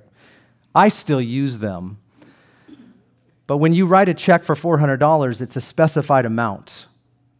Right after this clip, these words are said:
I think so, in some versions of Christianity, what we're doing is we're writing out a, how far we'll go, how much it will cost us, how far I'll go in following Jesus.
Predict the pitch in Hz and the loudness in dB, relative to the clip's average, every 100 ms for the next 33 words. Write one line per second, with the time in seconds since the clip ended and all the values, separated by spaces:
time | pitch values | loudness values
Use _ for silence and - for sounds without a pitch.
0 | _ _ - 160 190 - - 170 156 - | _ _ 0 2 2 0 -4 -2 -2 0
1 | 190 202 165 175 147 156 127 117 160 151 | 0 2 2 0 0 -4 -4 -6 -6 -6
2 | 147 151 147 131 139 131 117 139 139 127 | -4 -4 -4 -4 -4 -4 -4 -4 -4 -4
3 | 120 110 120 120 131 135 127 127 120 113 | -6 -8 -4 0 2 0 -2 -2 -2 -6
4 | - - - 160 147 - 147 127 123 113 | -10 -18 0 2 2 2 0 0 -6 -6
5 | 117 92 - _ _ _ _ _ - 175 | -8 -10 -18 _ _ _ _ _ -2 2
6 | 160 156 151 - 143 127 131 123 - 135 | 2 2 -2 -4 -10 -10 -10 -10 -2 -2
7 | 127 - 107 - 147 147 - 156 147 135 | -2 -8 -14 -4 -2 -2 0 2 4 2
8 | 123 135 123 113 110 127 120 120 117 123 | 0 -2 -2 -4 -4 -2 -2 -2 -6 -6
9 | 123 107 117 | -8 -8 -12